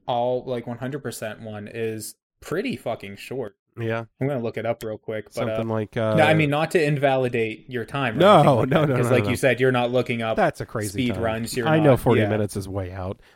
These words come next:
Speaker 2: I'm, I'm,
Speaker 1: Right. <laughs>
Speaker 2: I'm, I'm, uh, let's have a Price is Right moment. I'm gonna guess world record hundred percent speed run for the first game. Gotta be under twenty minutes.
Speaker 1: Okay, and you were saying a hundred percent here?
Speaker 2: Hundred percent speed run,
Speaker 1: Uh,
Speaker 2: under twenty,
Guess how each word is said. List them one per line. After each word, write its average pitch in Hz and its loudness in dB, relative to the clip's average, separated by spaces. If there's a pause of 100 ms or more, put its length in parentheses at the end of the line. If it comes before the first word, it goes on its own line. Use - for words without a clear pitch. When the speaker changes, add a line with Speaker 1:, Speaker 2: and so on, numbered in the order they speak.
Speaker 2:
I'm, 147 0
I'm, 147 4
Speaker 1:
Right. 120 0 (140)
<laughs> 202 2
Speaker 2:
I'm, - 2
I'm, 156 -2
uh, 160 -2
let's 165 0
have 165 2
a 135 0
Price 139 2
is 117 -4
Right 110 0
moment. 101 -4
I'm 127 -4
gonna 151 -2
guess 117 0 (260)
world 147 2
record 127 0
hundred 127 -6
percent 120 -8
speed 113 -6
run 110 -4
for 104 -6
the 104 -4
first 110 -6
game. 95 -14 (300)
Gotta 120 4
be 117 0
under 104 -2
twenty 98 -8
minutes. 90 -16 (280)
Speaker 1:
Okay, 120 -6 (120)
and 127 -6
you 143 -14 (100)
were 131 -2
saying 127 -4
a 117 -6
hundred 135 -8
percent 143 -8
here? 151 -10 (140)
Speaker 2:
Hundred 123 0
percent 120 -6
speed 110 -6
run, 110 -2
Speaker 1:
Uh, 131 -4
Speaker 2:
under 131 -2
twenty, 92 -8